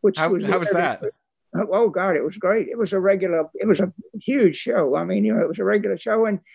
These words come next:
Speaker 1: Irving Berlin was in it. And he sang, "I,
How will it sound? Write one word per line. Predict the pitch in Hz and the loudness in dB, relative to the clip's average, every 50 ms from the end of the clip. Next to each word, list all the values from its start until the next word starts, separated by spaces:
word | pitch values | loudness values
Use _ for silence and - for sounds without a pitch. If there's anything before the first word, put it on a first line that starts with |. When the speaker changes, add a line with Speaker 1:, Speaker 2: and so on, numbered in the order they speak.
| - _ - _ - | -20 _ -20 _ -6
Speaker 1:
Irving | - 233 220 214 214 208 | -2 -2 0 0 0 0
Berlin | 208 226 226 226 226 226 226 226 214 | 0 0 0 0 0 0 0 0 0
was | 214 208 190 | 0 0 0
in | 277 339 403 359 | 0 0 0 0
it. | - - _ 196 _ _ _ _ _ _ _ _ | -2 -2 _ -20 _ _ _ _ _ _ _ _
And | 190 196 196 180 | -4 -2 2 2
he | 190 240 208 | 2 2 0
sang, | 160 208 202 202 190 185 | -2 -2 -2 -2 0 0
"I, | 185 196 220 | 0 0 0